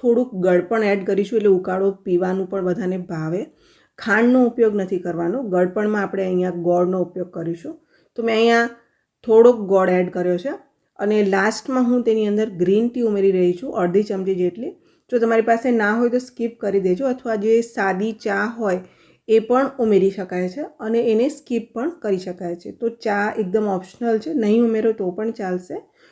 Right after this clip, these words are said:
પણ થોડો કલર સારો આવે ઉકાળાનો, એટલા માટે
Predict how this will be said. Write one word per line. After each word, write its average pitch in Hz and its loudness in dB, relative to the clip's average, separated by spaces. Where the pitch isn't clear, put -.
પણ 240 0
થોડો 240 0
કલર 220 2
સારો 208 0
આવે 196 0
ઉકાળાનો, 185 -4
એટલા 208 -2
માટે 180 -2